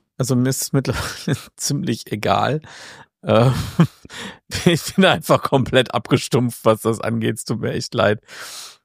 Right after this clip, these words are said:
Ähm, aber ich mache mir da mittlerweile echt gar keine Gedanken mehr, weil ich einfach festgestellt hab, dass ich's eh nicht ändern kann, ne?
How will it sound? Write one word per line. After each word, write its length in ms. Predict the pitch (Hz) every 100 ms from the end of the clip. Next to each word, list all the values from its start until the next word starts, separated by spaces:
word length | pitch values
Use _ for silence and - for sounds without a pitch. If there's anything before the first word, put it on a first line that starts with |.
| _ -
Ähm, 680 | 113 110 110 113 113 113 - _
aber 480 | 117 110 107 107 110
ich 160 | 113 -
mache 160 | 110 113
mir 80 |
da 120 | 110 107
mittlerweile 540 | 104 110 101 98 95
echt 200 | - -
gar 140 | 107 101
keine 300 | 107 104 101
Gedanken 400 | 98 95 101 101
mehr, 200 | 98 98
weil 260 | 95 - - _
ich 180 | 120 -
einfach 240 | 104 104
festgestellt 640 | - 101 - 95 101 95 -
hab, 200 | 98 - - - - - - _ _ _ -
dass 200 | 123 131
ich's 140 | -
eh 100 | 113
nicht 200 | 123 -
ändern 280 | 95 92 95
kann, 240 | 92 90
ne? 240 | 101 117